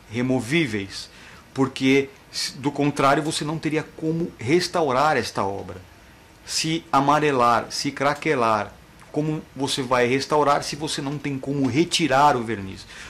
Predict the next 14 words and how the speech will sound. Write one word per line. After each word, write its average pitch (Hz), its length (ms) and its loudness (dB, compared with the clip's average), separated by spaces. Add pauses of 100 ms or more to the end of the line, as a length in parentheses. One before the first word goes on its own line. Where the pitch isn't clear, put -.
Por - 160 2
isso 180 140 2
é 202 40 6
importante 156 800 0 (300)
você 120 380 -2
saber 120 480 4
fazer 160 340 0
o 143 60 -4
verniz 135 460 0
ou 214 180 4
comprar 165 480 2
um 151 100 0
bom 147 240 0
verniz, 135 560 0